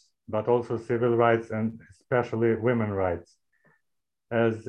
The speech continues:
entrepreneur, I actually started with a crazy idea of disrupt-, disrupting the habit of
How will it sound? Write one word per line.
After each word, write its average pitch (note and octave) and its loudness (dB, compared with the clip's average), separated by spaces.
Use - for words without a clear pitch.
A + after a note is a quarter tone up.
entrepreneur, B2 2
I A#2 2
actually B2 2
started B2 2
with A2+ 2
a A#2 4
crazy A#2+ 2
idea A#2+ 2
of A2+ 2
disrupt-, B2 -2
disrupting A#2+ -2
the A2 0
habit B2 2
of A2 -2